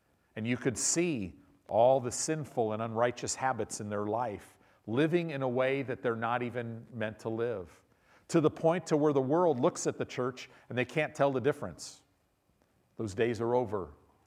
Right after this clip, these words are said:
All that nonsense is gonna be shaken. Verse forty-seven is what I want you to see. "Whosoever comes to me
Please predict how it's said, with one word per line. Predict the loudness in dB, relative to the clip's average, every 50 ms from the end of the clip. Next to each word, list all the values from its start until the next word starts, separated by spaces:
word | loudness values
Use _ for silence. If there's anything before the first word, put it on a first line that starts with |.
| _ _ _ _ _ _ _ -4
All | -2 0 2
that | 2 2 2 2
nonsense | -2 -4 -2 -2 -2 -2 -2 -2 -6
is | -8 -6
gonna | -4 -4 -4
be | -4 -4 -6
shaken. | -4 -2 0 0 0 0 0 -2 -2 -2 -4 -10 -16 _ _ _ _ _ _ _ _ _ _ _ _ _ _ _ _ _ _ _ _ _ _ _ _ _ 6
Verse | 6 6 6 4 0
forty-seven | 6 8 8 10 8 8 2 4 6 6 6 6 4
is | 0 0 4
what | 4 4 6
I | 4
want | 4 2 0 0 -2 -4
you | -4
to | -4
see. | -4 -4 -4 -4 -2 -2 -2 -4 -6 -8 -12 -20 _ _ _ _ _ _ _ _ _ _ _ _ _
"Whosoever | 2 6 6 6 6 6 2 2 6 8 8 8 8 6 4 2
comes | 2 -4 0 2 2 2 2 0 -2 -4 -6
to | -2 -2 -2
me | -2 -2 -4 -4 -6 -10 -14 -16